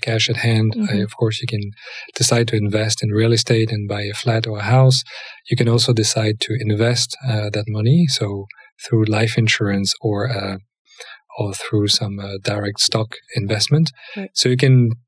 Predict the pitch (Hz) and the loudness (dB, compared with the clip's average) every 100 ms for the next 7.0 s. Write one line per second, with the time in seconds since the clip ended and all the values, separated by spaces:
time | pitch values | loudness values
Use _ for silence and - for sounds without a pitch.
0 | _ - 127 117 123 131 131 120 113 110 | _ 0 2 4 4 6 6 6 4 4
1 | 113 110 107 101 107 110 107 127 107 117 | 2 0 -4 0 0 0 0 -2 -2 -2
2 | 104 104 - 110 101 107 120 110 110 - | -2 -2 -4 -4 -2 -2 -2 -2 -2 0
3 | 113 - 107 101 101 - 101 98 98 - | -2 -4 -6 -4 -6 -4 -6 -8 -14 -18
4 | - - _ 120 104 - _ _ - 131 | -20 -20 _ -4 -4 -8 _ _ 0 2
5 | 135 - 123 120 120 113 107 104 - 107 | 4 4 4 4 4 4 2 -2 0 0
6 | 110 104 101 - 101 101 123 104 101 | 0 -2 -4 -4 -6 -4 -4 -4 -6